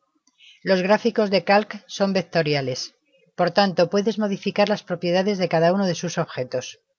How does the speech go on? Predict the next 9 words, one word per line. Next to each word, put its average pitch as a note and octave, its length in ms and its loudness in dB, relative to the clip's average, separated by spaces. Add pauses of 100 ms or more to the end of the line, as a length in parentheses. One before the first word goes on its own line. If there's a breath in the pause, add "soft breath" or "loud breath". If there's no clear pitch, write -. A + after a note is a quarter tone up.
(800 loud breath)
Para F3+ 160 6
activar G3+ 380 2
un G#3+ 120 0
gráfico, A#3 580 4 (280 soft breath)
haz F#3+ 240 4
doble F#3+ 280 2
clic G#3 220 -4
sobre D#3+ 380 0
él. C3+ 180 -8